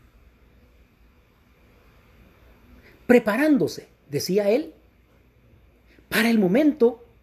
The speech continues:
en que él tuviera que perderlo todo, preparándose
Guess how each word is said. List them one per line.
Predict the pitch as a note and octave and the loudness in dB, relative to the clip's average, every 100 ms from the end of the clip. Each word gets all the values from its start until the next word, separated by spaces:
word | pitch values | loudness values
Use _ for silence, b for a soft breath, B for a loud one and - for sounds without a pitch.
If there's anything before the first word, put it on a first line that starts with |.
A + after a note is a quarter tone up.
| _ _ _ b b - | _ _ _ b b -2
en | E3+ | -2
que | G3 | -2
él | G3 | -6
tuviera | A#3+ A#3 C4+ | -6 -6 -8
que | C#4 | -8
perderlo | B3 G3+ G#3+ B3+ A3 | -8 -6 -4 -6 -6
todo, | G#3+ - - - - - - - - - - - _ _ _ - _ _ _ _ _ _ _ _ - - - - - - - - - - B B - | -8 -8 -14 -20 -20 -20 -20 -20 -20 -20 -20 -20 _ _ _ -20 _ _ _ _ _ _ _ _ -20 -20 -20 -20 -20 -20 -20 -20 -20 -20 B B -4
preparándose | A#3+ B3 A3+ C#4 D#4 B3 A3 - B3+ - | 0 0 0 2 2 4 2 2 -2 -2